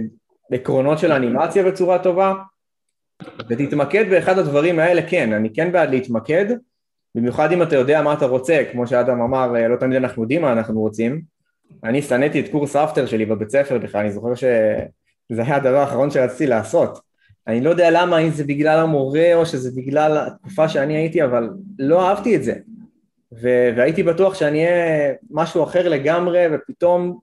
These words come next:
משהו נפתח לך במהלך הדרך, ואז אתה לוקח את כל העקרונות איתך שלמדת. כל העקרונות מה-, מהאנימציה, מהקולנוע, מהעיצ-,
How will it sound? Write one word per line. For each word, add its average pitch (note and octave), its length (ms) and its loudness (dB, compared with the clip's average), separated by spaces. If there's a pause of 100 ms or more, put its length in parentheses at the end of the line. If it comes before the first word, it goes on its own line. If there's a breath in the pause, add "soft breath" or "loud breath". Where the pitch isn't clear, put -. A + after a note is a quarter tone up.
משהו D#3 280 -2
נפתח D#3+ 380 0
לך D#3+ 120 -4
במהלך C3+ 480 0
הדרך, E3+ 440 0 (920)
ואז C#3+ 260 2
אתה F3+ 140 2
לוקח E3+ 320 2
את D#3+ 80 -4
כל F3 160 2
העקרונות D#3 380 2
איתך D3+ 260 -2
שלמדת. B2 540 0 (680)
כל D#3 200 2
העקרונות C#3+ 520 0
מה-, B2+ 760 2
מהאנימציה, B2+ 720 0
מהקולנוע, B2 520 0
מהעיצ-, B2 400 -2